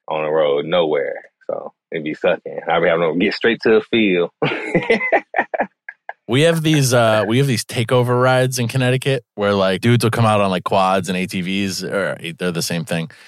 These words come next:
Speaker 2: quads and dirt bikes, and ride through town and stuff. So unfortunately, they see a black dude on a dirt bike,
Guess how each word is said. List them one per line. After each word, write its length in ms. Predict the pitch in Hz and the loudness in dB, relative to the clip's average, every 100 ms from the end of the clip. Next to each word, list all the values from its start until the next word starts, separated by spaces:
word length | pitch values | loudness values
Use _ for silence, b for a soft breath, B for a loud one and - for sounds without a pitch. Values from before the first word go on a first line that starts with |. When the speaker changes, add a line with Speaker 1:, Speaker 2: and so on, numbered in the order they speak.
| B - | B -2
Speaker 2:
quads 340 | 117 110 104 | 2 2 0
and 80 | 104 | 0
dirt 140 | 101 | 0
bikes, 320 | 98 101 95 - | 2 0 0 -2
and 100 | 92 | 0
ride 180 | 95 | -2
through 140 | 90 92 | -4 -8
town 320 | 101 98 95 | -4 -2 -2
and 100 | 92 | -4
stuff. 300 | - 104 101 _ _ | -2 -2 -2 _ _
So 340 | - 127 110 104 - | -2 0 2 0 -4
unfortunately, 840 | 113 104 139 147 143 123 90 101 98 | -4 -2 0 0 2 0 0 -2 0
they 180 | 107 | 0
see 420 | 117 - 127 120 - _ | 0 0 0 0 -4 _
a 60 | 107 | -4
black 320 | 90 101 120 | 0 0 0
dude 220 | 127 113 | 2 2
on 120 | 101 92 | 2 0
a 60 | |
dirt 220 | 87 110 | 2 2
bike, 420 | 107 92 87 82 | 2 2 0 -4